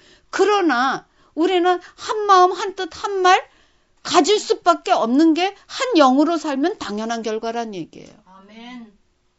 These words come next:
Speaker 1: 우리는 오직 주님이 한 분이요, 우리의 지금 따르는 목자가 한 분이고,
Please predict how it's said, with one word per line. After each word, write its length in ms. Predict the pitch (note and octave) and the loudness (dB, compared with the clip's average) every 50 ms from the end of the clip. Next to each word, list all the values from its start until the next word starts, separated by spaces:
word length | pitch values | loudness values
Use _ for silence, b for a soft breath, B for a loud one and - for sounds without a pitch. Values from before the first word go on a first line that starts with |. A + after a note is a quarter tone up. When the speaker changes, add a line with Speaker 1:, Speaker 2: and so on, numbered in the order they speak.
| _ _ _ _ _ _ _ _ _ _ _ _ _ _ _ _ _ _ | _ _ _ _ _ _ _ _ _ _ _ _ _ _ _ _ _ _
Speaker 1:
우리는 300 | - D4+ F4 G4 G4+ G4+ G4+ | -2 0 0 2 2 2 2
오직 380 | F4+ D4+ C#4+ - F4+ G4+ G#4 b b b b b b b b b b b b b b b | 2 2 0 0 -2 -4 -4 b b b b b b b b b b b b b b b
주님이 400 | - F4 F#4 G#4 G#4 G4 F#4 F4 | -2 0 0 2 2 2 2 2
한 220 | F4+ E4 E4+ E4 | 2 2 0 0
분이요, 460 | D4 E4 E4 C#4+ B3 A3+ B3 B3+ A3 - b b b b | 0 0 -2 -4 -4 -4 -6 -8 -10 -10 b b b b
우리의 600 | C#4+ D#4 E4+ D#4 F4 D#4+ D4 D4+ D#4 E4+ G4 A4+ _ _ _ _ _ _ _ _ | 0 0 0 2 0 0 0 0 0 0 -2 -4 _ _ _ _ _ _ _ _
지금 360 | - - F4 D#4 G4 G#4 A#4 A#4 _ _ _ _ | -6 -4 -2 -2 -2 -4 -4 -6 _ _ _ _
따르는 680 | - - G#4 F#4+ G4+ G4+ F#4 F4 E4+ F4 F4 D4+ - _ _ _ | -4 -2 -2 -2 -2 -2 -2 0 0 0 -2 -4 -6 _ _ _
목자가 500 | - C#4+ E4 - - - A4 G#4 F#4 G#4+ | -4 -4 -4 -2 -2 -2 -2 -2 -2 -4
한 220 | G4 F#4+ G#4+ F#4 | -6 -4 -4 -4
분이고, 680 | E4+ F#4 E4 C#4+ B3+ A3 - A3+ A#3 A#3+ G#3 E3 - | -2 0 0 -2 -2 -2 -6 -6 -6 -4 -6 -8 -10